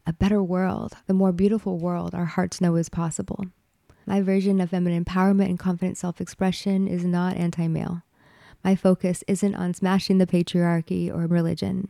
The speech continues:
My focus isn't on who to blame or shame at all. Yes, of course, there are systemic problems that need to be addressed. There are real consequences of being subjugated for millennia to systems that negate and suppress a woman's soulful self-expression.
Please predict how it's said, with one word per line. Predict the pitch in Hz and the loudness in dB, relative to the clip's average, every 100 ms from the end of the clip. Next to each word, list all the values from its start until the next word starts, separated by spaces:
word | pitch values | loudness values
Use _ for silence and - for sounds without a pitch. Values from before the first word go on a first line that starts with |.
| - | -2
My | 196 | 0
focus | - 226 233 220 - | 2 2 2 -2 0
isn't | 196 185 214 208 | -2 0 0 0
on | 190 185 | -2 0
who | 196 | 0
to | 180 | 0
blame | 185 185 196 190 | -2 0 2 0
or | 185 | -2
shame | - 185 180 | -4 -2 0
at | 175 | 0
all. | 175 190 180 - _ - | 0 -2 -6 -10 _ -6
Yes, | 202 - 165 226 | -2 -2 -2 -6
of | 196 | -6
course, | - 180 165 - | -2 0 0 -6
there | - - | -6 -4
are | 175 | -4
systemic | - 175 208 202 202 | -4 -2 0 0 0
problems | - 170 175 170 165 - | -4 -4 -2 -2 -4 -4
that | - | -2
need | 180 180 185 | 0 2 2
to | 175 | 0
be | 165 | 0
addressed. | 170 160 165 - - - - | -2 -2 -4 -6 -12 -16 -10
There | 196 190 | -2 2
are | 190 | 4
real | 196 | 2
consequences | - 196 214 - 190 175 165 - - - | -2 -4 -4 -4 -8 -8 -6 -6 -8 -6
of | 180 | -2
being | 185 175 | -2 -2
subjugated | 202 175 190 180 175 156 | -4 -4 -2 0 -2 -4
for | 180 | -6
millennia | 175 175 175 220 262 170 - - - - - | -4 -4 -2 2 2 0 -4 -10 -20 -16 -6
to | 185 | -2
systems | 202 180 190 180 170 | 0 0 -2 -2 -2
that | - 175 | -4 -2
negate | 175 156 185 196 190 | -4 0 2 2 0
and | 185 175 | -6 -6
suppress | 175 - 175 170 - - | -8 -4 -2 -2 -4 -4
a | |
woman's | 185 190 202 196 | 0 4 2 0
soulful | - 190 196 - 185 | -2 0 0 -2 -6
self-expression. | - 175 170 - - 180 - 185 180 | -4 -4 -6 -6 -4 -4 -4 -6 -8